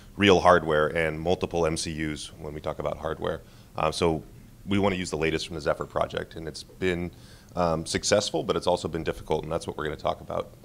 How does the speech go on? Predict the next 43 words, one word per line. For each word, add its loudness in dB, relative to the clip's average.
today. -6
So -2
what 8
hardware 8
did 2
we 2
work 2
on? 0
So 4
these 0
three -2
platforms 2
are 0
the -4
ones, -4
um, -2
that -6
we've -4
mainly -2
been -8
focused -6
on. 0
They're 0
all 2
arm -2
C -8
P -10
Us -10
because -12
that's -8
what -12
kinda -2
Linaro 2
focuses 0
on. 6
Um, 2
so 6
two 6
of 6
'em 6
are 8
ninety-six 4
boards, 4